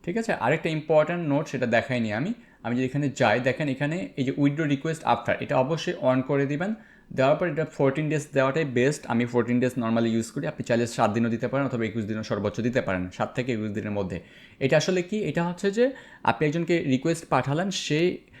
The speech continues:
চোদ্দ দিনের মধ্যে যদি অ্যাকসেপ্ট না করে, এই ক্লোজলি নিজে থেকেই সেই রিকোয়েস্টটাকে উইথড্র করে নেবে, যাতে আপনার LinkedIn অ্যাকাউন্টটা সেফ থাকে। ওকে,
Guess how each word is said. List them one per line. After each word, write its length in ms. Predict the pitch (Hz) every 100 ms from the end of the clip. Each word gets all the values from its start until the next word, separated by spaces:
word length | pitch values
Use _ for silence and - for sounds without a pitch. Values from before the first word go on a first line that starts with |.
| _ -
চোদ্দ 220 | 175 160
দিনের 220 | 175 185
মধ্যে 180 | 175 165
যদি 120 | 175
অ্যাকসেপ্ট 380 | 135 - 160 139
না 120 | 131
করে, 240 | 139 190 269 - _ -
এই 100 | 139
ক্লোজলি 600 | 139 160 165 160 220 226
নিজে 320 | 156 127 170
থেকেই 340 | 170 165 190 196
সেই 180 | -
রিকোয়েস্টটাকে 560 | 127 120 135 - 131 143
উইথড্র 280 | 139 117 120
করে 180 | 104 101
নেবে, 200 | 92 98
যাতে 240 | 107 156
আপনার 220 | 127 123
LinkedIn 220 | 113 107
অ্যাকাউন্টটা 380 | 113 104 110 113
সেফ 240 | - 131 113 -
থাকে। 220 | - -
ওকে, 200 | 139